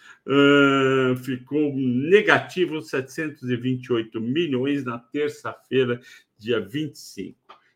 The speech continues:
Destaques de alta, já falei de três R, doze por cento, M R V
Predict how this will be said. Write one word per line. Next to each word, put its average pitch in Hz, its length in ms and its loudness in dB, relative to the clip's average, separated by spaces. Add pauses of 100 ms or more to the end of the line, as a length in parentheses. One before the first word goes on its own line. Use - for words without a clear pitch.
(100)
Destaques 139 580 -2
de 123 300 0
alta, 170 500 0 (420)
já 127 220 0
falei 117 380 -2
de 107 160 -10
três 131 360 -4
R, 147 260 -4
doze 110 320 -8
por 151 200 -14
cento, - 1300 -8
M 123 200 2
R 117 260 -2
V 107 340 -4